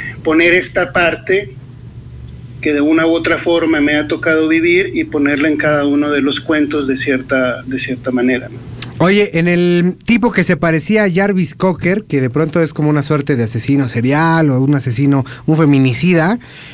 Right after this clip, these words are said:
Speaker 2: eh, de pronto el, la atmósfera del, del cuento, eh, recuerda un poco esta novela que después hizo película que se llama Alta Fidelidad o High Fidelity. No sé si,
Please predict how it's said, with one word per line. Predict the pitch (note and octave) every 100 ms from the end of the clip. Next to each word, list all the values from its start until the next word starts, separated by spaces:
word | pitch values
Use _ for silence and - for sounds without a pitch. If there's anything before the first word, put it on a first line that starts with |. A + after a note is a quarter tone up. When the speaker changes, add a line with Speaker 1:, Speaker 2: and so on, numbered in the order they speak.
| -
Speaker 2:
eh, | - D3 D#3
de | E3
pronto | F3+ G3+ A3+ A3+
el, | F3+ E3+ D#3+
la | E3+
atmósfera | E3+ F#3+ A3 A3+ G#3
del, | F3 C#3+
del | D#3+ D#3
cuento, | - A3+ A#3+ - G3 A3 - F3
eh, | D3+ D3+
recuerda | D3 D3 G3+ G#3+
un | G3
poco | G#3 G3+
esta | G3+ G3 G3+ F#3 E3 - - - -
novela | C#3+ D#3 D#3 G#3 A3+ G3 B3+ C#4 -
que | - D3
después | C#3+ F#3 F#3
hizo | F#3
película | E3 D#3 E3+ F3 E3+ D#3
que | D3
se | C#3+
llama | D3 D#3+ D3+ C#3+ B2+
Alta | - C#3+ C#3+
Fidelidad | C3+ C#3+ B2+ C3 D3+
o | C#3+
High | D3 C#3+
Fidelity. | D3+ D3 D3+ D3
No | D3
sé | D#3 E3+
si, | E3+ C#3+